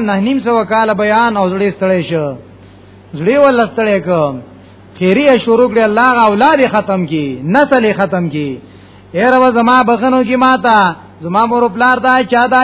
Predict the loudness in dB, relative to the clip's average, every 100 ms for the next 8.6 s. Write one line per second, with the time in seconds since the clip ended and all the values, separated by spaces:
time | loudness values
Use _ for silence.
0 | 0 0 0 2 0 -2 -2 -4 -4 -6
1 | -6 -2 0 0 -4 -12 -16 -4 -2 0
2 | 2 0 -2 -4 -14 -12 -2 0 2 0
3 | 0 0 0 -2 0 0 0 -2 0 0
4 | 0 0 0 0 2 4 4 0 -6 -12
5 | -4 0 0 2 0 2 2 0 0 -2
6 | 0 0 0 -2 -4 -2 0 2 2 2
7 | 2 2 0 -6 -18 -6 0 0 2 0
8 | 2 2 2 0 2